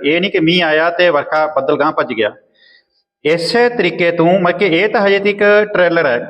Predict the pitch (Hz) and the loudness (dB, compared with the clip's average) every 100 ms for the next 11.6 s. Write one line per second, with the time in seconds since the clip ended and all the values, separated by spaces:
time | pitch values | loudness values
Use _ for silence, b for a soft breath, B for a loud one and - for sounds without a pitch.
0 | 135 147 170 190 175 180 175 185 170 147 | 0 0 0 0 -2 0 0 0 2 2
1 | 147 160 151 147 170 170 170 151 - 147 | 2 0 -2 0 0 2 0 0 -4 -2
2 | 123 107 101 - b b b b 131 151 | 0 0 -2 -10 b b b b -2 0
3 | 208 214 202 226 220 190 190 185 190 185 | 0 0 0 -2 0 -2 0 0 0 0
4 | 139 147 147 135 139 160 208 - B B | -2 2 2 2 0 0 -2 -6 B B
5 | _ 160 175 196 214 226 190 185 214 233 | _ 0 0 0 -2 0 2 2 4 2
6 | 185 160 170 170 151 160 170 170 160 147 | 2 0 0 0 0 0 2 2 2 2
7 | 147 147 151 156 143 135 156 - 143 147 | 0 0 0 2 2 2 0 -2 0 0
8 | 143 143 131 131 135 135 135 139 135 - | 0 -2 0 2 2 2 2 0 -8 -6
9 | 123 135 131 135 135 139 131 131 127 135 | -4 -2 -4 -2 0 0 0 0 0 0
10 | 135 127 - 131 131 131 131 131 131 131 | 0 0 0 2 2 2 0 0 0 -2
11 | 127 127 135 131 123 | -2 0 -2 0 -2